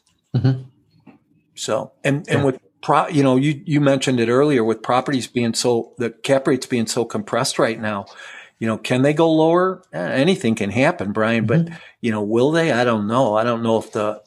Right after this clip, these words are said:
Speaker 2: i-, investor population will let it happen.
Speaker 1: Yeah. You know, that, that's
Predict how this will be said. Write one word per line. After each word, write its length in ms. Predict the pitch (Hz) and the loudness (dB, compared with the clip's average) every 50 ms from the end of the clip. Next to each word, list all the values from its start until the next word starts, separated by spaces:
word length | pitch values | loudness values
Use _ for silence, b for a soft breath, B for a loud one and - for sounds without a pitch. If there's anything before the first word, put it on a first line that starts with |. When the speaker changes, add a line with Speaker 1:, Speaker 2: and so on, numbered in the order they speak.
| _ - | _ -18
Speaker 2:
i-, 100 | - - _ _ _ | -18 -18 _ _ _
investor 560 | - 117 110 104 104 113 131 135 - - 156 127 | -8 -6 -6 -2 0 0 0 0 0 0 -2 0
population 720 | - 123 113 104 - 120 110 107 107 104 101 - 113 104 | 0 0 -2 -2 -2 -2 -2 -2 -2 -2 -2 -2 -2 -2
will 320 | 104 101 98 95 - - _ _ _ _ - | -2 -4 -4 -6 -8 -12 _ _ _ _ -6
let 220 | 110 113 107 107 | -4 -2 -2 -2
it 120 | 101 95 110 | -2 -4 -4
happen. 460 | 98 98 98 98 - - 110 107 107 - - - - _ _ _ _ B B B B B B B B B | -4 -4 -4 -6 -8 -10 -16 -16 -16 -18 -20 -20 -20 _ _ _ _ B B B B B B B B B
Speaker 1:
Yeah. 200 | 147 135 123 117 | 2 2 2 2
You 160 | 123 143 156 | 0 0 0
know, 80 | 160 | 0
that, 200 | 147 151 180 165 | 2 2 0 2
that's 380 | 151 170 165 165 - - - - | 2 0 0 -2 -6 -14 -16 -18